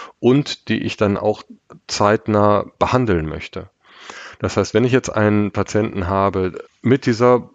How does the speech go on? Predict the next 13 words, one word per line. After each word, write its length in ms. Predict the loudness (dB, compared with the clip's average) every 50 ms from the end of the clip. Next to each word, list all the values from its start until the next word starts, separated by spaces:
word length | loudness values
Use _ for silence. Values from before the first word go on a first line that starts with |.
| -20 -12 -6
irreversiblen 640 | -2 0 0 2 2 2 0 0 0 0 2 0 0
Pulpitis 760 | 0 0 -2 -2 -4 -2 -2 -2 -2 -2 -4 -8 -10 -12 _ _ _ _ _
und 220 | -6 -4 -4 -2 -4
ich 140 | -4 -2 0
weiß, 240 | 2 2 2 0 -2
ich 80 | -2
lasse 220 | -2 -2 -2 0 0
ihn 40 |
jetzt 140 | -2 -2 -2 -2
drei 140 | 0 0 0
Tage 240 | 2 0 0 0 0
lang 180 | 0 0 0 0
alleine 460 | 0 0 0 0 0 0 -2 -4